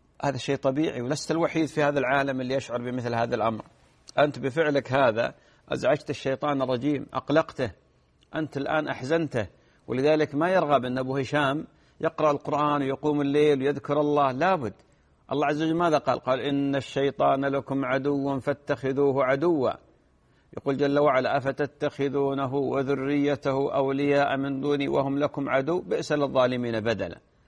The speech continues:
النبي عليه الصلاة والسلام كثير ما كان يستعيذ بالله تعالى من الشيطان. الشيطان الرجيم ليست مهمة فقط مهمة أنه، يعني، يوقعك في كبائر الذنوب وعظائم الآثام والمعاصي، لا، أحيانًا يصرفك عن العبادة،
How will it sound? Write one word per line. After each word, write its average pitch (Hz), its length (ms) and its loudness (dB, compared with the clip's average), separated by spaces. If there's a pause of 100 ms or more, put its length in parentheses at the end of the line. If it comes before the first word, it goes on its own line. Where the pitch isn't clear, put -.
(120)
النبي 131 300 0
عليه 156 220 2
الصلاة 156 260 -2
والسلام 151 240 -2
كثير 196 380 -2
ما 196 120 0
كان 170 220 -4
يستعيذ 156 380 -4
بالله 151 220 0
تعالى 139 300 0
من 131 120 -2
الشيطان. 110 520 -2 (520)
الشيطان 165 520 0
الرجيم 143 540 0 (380)
ليست 196 340 0
مهمة 202 300 -2
فقط 185 420 -2
مهمة 170 440 -2 (160)
أنه، 151 440 0 (400)
يعني، 139 340 2
يوقعك 151 420 -2
في 123 480 -2
كبائر 143 400 2
الذنوب 139 460 -2
وعظائم 131 520 0
الآثام 127 540 -2
والمعاصي، 123 580 -2 (180)
لا، 160 220 0
أحيانًا 185 360 0
يصرفك 180 340 -4
عن 160 160 0
العبادة، 165 580 -2